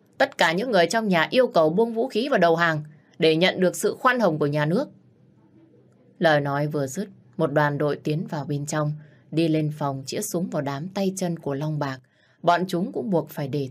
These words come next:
tay lên sau đầu. Vũ Khải Huy lúc này quay người mà đi ra ngoài. Anh trở xuống dưới nhà, toàn bộ căn biệt thự của Long Bạc đang bị lục xét. Huy trở ra ngoài, đi lại phía đội trưởng.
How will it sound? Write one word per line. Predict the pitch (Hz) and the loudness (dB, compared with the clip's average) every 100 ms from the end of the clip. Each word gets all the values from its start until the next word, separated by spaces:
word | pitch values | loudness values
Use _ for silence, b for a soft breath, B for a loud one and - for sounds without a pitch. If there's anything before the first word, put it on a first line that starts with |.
| - | -8
tay | 160 156 | -8 -6
lên | 160 | -6
sau | 151 160 143 | -8 -8 -6
đầu. | 135 123 - _ _ _ _ _ _ | -6 -8 -16 _ _ _ _ _ _
Vũ | 190 208 | 0 0
Khải | 165 139 | 2 0
Huy | 147 156 | 2 0
lúc | 170 202 | 0 -2
này | 151 139 - | -4 -4 -2
quay | 165 156 | 0 2
người | 151 143 135 | 0 -2 -4
mà | 135 | -6
đi | 135 143 | -6 -6
ra | 151 | -6
ngoài. | 147 139 131 127 b b b b - | -6 -6 -10 -10 b b b b -2
Anh | 226 | 0
trở | 208 156 | 2 0
xuống | 151 160 175 | 0 -2 -2
dưới | 170 247 | -4 -4
nhà, | 175 135 131 b b b | -4 -6 -10 b b b
toàn | 175 170 | 2 4
bộ | 175 170 | 4 2
căn | 233 233 | 0 -2
biệt | 170 156 | -2 0
thự | 165 - | -4 -2
của | 147 | -4
Long | 143 170 156 | -4 -6 -6
Bạc | 139 127 _ - | -6 -8 _ -10
đang | 165 151 147 | -6 -4 -4
bị | 147 | -6
lục | 147 139 - | -6 -8 -10
xét. | 165 190 - _ _ _ _ _ _ _ _ | -10 -10 -12 _ _ _ _ _ _ _ _
Huy | 185 180 180 | 2 4 4
trở | 151 139 | 0 0
ra | 151 | -2
ngoài, | 147 139 135 131 127 - | -2 -4 -6 -10 -14 -8
đi | 156 160 | -4 -2
lại | 151 - | -2 -4
phía | 156 170 | -6 -4
đội | 190 156 | -4 -6
trưởng. | - 147 131 | -6 -8 -8